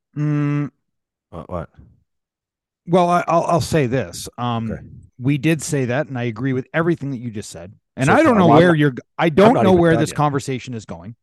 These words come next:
Speaker 1: but I will say this. We did say all that stuff. The Sabres desperately needed all of this stuff that we talked about. They needed guys that had energy. They needed guys that were more physical. They needed guys that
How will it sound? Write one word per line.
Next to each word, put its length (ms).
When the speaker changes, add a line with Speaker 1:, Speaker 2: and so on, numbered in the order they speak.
Speaker 1:
but 100
I 80
will 140
say 240
this. 400
We 200
did 320
say 440
all 260
that 260
stuff. 440
The 120
Sabres 580
desperately 840
needed 500
all 220
of 140
this 160
stuff 460
that 140
we 100
talked 320
about. 340
They 140
needed 460
guys 380
that 140
had 280
energy. 400
They 220
needed 380
guys 360
that 160
were 100
more 460
physical. 800
They 160
needed 420
guys 480
that 260